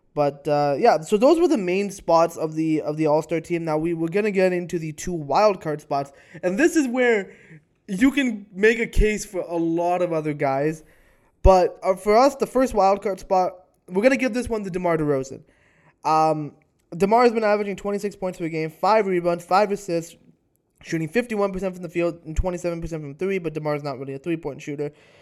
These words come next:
But to be honest with you, DeMar has literally co-, he's, when he's, since he's come to Chicago, he's been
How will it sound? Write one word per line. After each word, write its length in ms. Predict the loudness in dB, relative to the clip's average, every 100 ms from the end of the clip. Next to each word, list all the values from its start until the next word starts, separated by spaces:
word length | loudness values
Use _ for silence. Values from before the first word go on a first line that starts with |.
| _ _ -18 2
But 140 | 2
to 80 | 2
be 120 | 2
honest 240 | 4 4
with 120 | 0 -4
you, 60 |
DeMar 540 | -2 -2 0 0 0 -4
has 240 | -4 -4 0
literally 640 | 0 2 2 2 0 -2 -12 _ _
co-, 200 | 0 2
he's, 180 | 4 0
when 160 | 2 2
he's, 160 | 2
since 180 | 0 -2
he's 140 | -2 -2
come 160 | -4
to 60 | -4
Chicago, 500 | -6 -2 -2 -2 -2
he's 220 | -4 -4
been 420 | -2 0 -2 -6